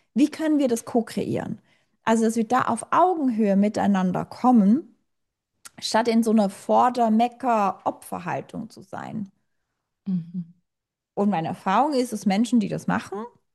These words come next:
Speaker 1: und Teams, die ich begleiten kann, ich begleite die genau dahin, ähm, kreieren sich ganz oft Umfelder, wo sie einfach richtig geile Arbeitsumfelder haben.
Speaker 2: Voll schön.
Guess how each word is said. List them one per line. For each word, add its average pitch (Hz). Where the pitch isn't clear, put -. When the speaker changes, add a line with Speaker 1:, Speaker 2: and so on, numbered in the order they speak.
Speaker 1:
und 214
Teams, 262
die 240
ich -
begleiten 233
kann, 226
ich -
begleite 220
die 208
genau 190
dahin, 240
ähm, 208
kreieren 240
sich 220
ganz 240
oft -
Umfelder, 214
wo 190
sie -
einfach 180
richtig -
geile 175
Arbeitsumfelder -
haben. -
Speaker 2:
Voll 180
schön. 180